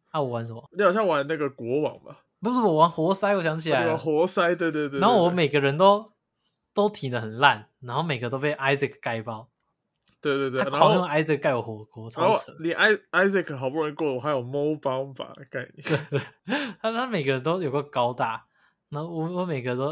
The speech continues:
Speaker 1: 矮矮的，然后跳不太起来，什么 Stewart、Saben Lee 什么之类的。
Speaker 2: Saben Lee。
Speaker 1: <laughs> 用活塞好难赢球，如果有人什么活塞二K达人，可以，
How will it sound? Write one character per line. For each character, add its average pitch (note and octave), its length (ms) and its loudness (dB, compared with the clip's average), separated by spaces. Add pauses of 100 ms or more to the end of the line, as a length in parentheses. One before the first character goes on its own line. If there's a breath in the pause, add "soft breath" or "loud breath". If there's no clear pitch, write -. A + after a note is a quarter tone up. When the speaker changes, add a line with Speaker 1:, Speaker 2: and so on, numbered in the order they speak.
(220)
Speaker 1:
矮 C3 180 -6
矮 B2 160 -4
的， A2 60 -8
然 A#2 100 -4
后 C#3 200 -2
跳 D#3 180 -6
不 B2+ 60 -2
太 C3 80 0
起 - 240 -12
来， - 100 -20
什 B2 60 -18
么 A#2+ 80 -14
Stewart、 C3 720 -8 (180)
Saben B2+ 600 -2
Lee B2 260 -6
什 A2 100 -16
么 G#2+ 120 -14
之 A2 140 -14
类 A2 120 -10
的。 A2+ 80 -10
Speaker 2:
Saben D#3 880 0
Lee。 D3+ 200 -4
Speaker 1:
<laughs> - 60 -20 (1300 loud breath)
用 D3+ 180 0
活 C3 200 0
塞 E3 160 0
好 C3+ 140 -2
难 A#2+ 200 -8
赢 A#2 140 -8
球， B2 180 -2
如 F#3+ 80 4
果 G#3 80 4
有 C3+ 320 0
人 B2+ 220 -8
什 B2+ 100 -12
么 A#2 100 -8
活 B2+ 240 -4
塞 C#3+ 280 2
二 D#3 180 -4
K C3+ 160 -4
达 A2+ 260 -8
人， A2+ 200 -6
可 B2+ 100 -8
以， A#2 260 -8